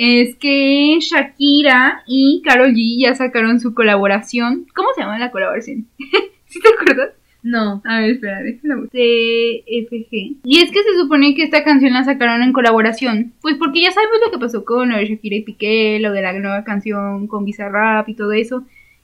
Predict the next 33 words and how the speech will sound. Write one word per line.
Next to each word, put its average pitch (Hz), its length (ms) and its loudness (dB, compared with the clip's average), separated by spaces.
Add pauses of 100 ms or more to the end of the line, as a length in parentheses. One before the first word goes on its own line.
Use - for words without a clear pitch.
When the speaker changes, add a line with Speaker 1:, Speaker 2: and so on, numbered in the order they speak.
Speaker 1:
Y 277 460 6
Karol 262 260 4
G, 240 320 -2
pues, 269 140 -4
también 226 240 0
tenía 220 200 2
historia 220 340 0
ahí 214 180 -2
con 214 260 -2 (220)
Anuel. 202 420 -4 (720)
Entonces, 240 460 0
como 233 260 -2
que 226 120 -4
se 240 120 2
juntaron 233 400 2
Speaker 2:
Mm. - 40 2
Speaker 1:
para 202 500 4
hacer 214 480 2 (180)
una 277 220 0
canción 262 460 2
que, 240 200 -4
pues, 277 160 -2
vaya, 233 460 0
es 269 180 -6
una 254 640 -4 (160)
directa 214 540 -4
muy 208 480 -6
indirecta. - 540 -6 (200)
Más 254 260 8
bien, 226 280 2
indirecta 240 520 6
muy 240 160 2
directa. 214 480 -4